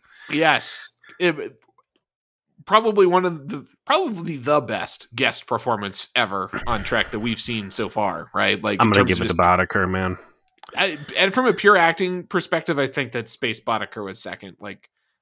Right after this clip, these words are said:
Speaker 1: I, I think he did a good job, but he wasn't actually in that two-parter very much.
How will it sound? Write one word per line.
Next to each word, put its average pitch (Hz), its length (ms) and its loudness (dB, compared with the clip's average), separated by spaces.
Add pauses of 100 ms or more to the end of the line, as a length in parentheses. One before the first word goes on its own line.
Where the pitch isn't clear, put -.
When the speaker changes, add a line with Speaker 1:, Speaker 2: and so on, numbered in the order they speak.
(120)
Speaker 1:
I, 143 240 2
I 151 80 0
think 180 140 -2
he 170 60 -6
did 151 100 -4
a - 20 -6
good 135 120 -6
job, 139 160 2
but - 20 -6
he 127 60 -4
wasn't 131 240 -6
actually 113 360 -8
in 110 200 -10
that 113 200 -6
two-parter 110 480 0
very 110 240 -2
much. 110 400 -4